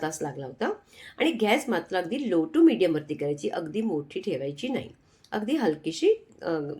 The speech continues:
चालू ठेवायची. आता इथे बघा, अगदी बरोबर अर्धा तासानंतर मी काढले आणि अगदी मस्त केक फुललाय वरतीपर्यंत. एखादं टूथपिक घ्यायचं, दाबून असं आतमध्ये घालायचं आणि पाहायचं, अगदी व्यवस्थित निघाला म्हणजे केक आपला परफेक्ट झालाय.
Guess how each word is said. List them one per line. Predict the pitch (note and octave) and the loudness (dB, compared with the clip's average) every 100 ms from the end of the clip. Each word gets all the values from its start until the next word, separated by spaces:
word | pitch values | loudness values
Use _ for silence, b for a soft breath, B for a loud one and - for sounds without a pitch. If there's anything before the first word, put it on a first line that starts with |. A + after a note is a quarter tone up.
| - - - - | -14 -20 -20 -8
चालू | F3 C3 D3 | -6 -4 -8
ठेवायची. | C3+ - - - B B B B B | -12 -14 -18 -20 B B B B B
आता | E4 D4+ | 4 4
इथे | D4+ C4 | 4 2
बघा, | B3+ B3+ | 2 2
अगदी | D#3 F#3+ D#3+ A3+ | 0 -2 0 0
बरोबर | F#3 F#3 F#3 A3+ - | 0 -2 0 -2 0
अर्धा | D3+ C#3+ F3 | -4 -2 -2
तासानंतर | E3+ D#3+ E3+ E3+ E3+ | -2 -2 -2 -2 -2
मी | F3+ | -4
काढले | F3+ D3+ D3 E3+ | -4 -4 -2 -2
आणि | F3 | -2
अगदी | F3+ D#3 F#3 | -2 -2 0
मस्त | A3+ F#3 - - _ C4 B3+ | 0 0 -4 -10 _ -6 -2
केक | E3+ - | -2 -2
फुललाय | - G3+ D3 C#3+ G3 F3+ | -4 -2 0 2 0 0
वरतीपर्यंत. | G3+ D3 - - B3 D3+ C3 B2 G#3+ A#3 B B B B B | -4 -8 -4 -2 -2 -2 -4 -6 -8 -10 B B B B B
एखादं | B3+ C4+ D4 D#4 | 0 2 0 2
टूथपिक | C4 - C4 A#3 | -2 0 0 6
घ्यायचं, | B3 A#3+ C4+ | 6 6 0
दाबून | A3+ D3+ C#3+ F#3+ - | 0 0 -2 -4 -6
असं | - | -4
आतमध्ये | F3+ - F3 G#3+ - - - | -4 -4 -6 -6 -10 -18 -12
घालायचं | E3+ D#3 D#3 A3+ - - | -6 -2 0 0 -2 -4
आणि | A3+ | -2
पाहायचं, | C#4 C4+ A#3 C#3+ | 0 0 0 -6
अगदी | C#3+ F3 | -8 -10
व्यवस्थित | C#3+ D#3 D3 A#3 F#4 D#4 | -4 -2 0 0 2 2
निघाला | D4 C4+ C4 D#4+ | 2 0 -2 -2
म्हणजे | F#3 E3+ | -4 -6
केक | E3+ - D3 - | -8 -6 -6 -6
आपला | E3+ | -8
परफेक्ट | G3+ F3 A#2 - A#2+ A2 | -4 -2 -4 -4 -8 -8
झालाय. | D#2 - | -16 -20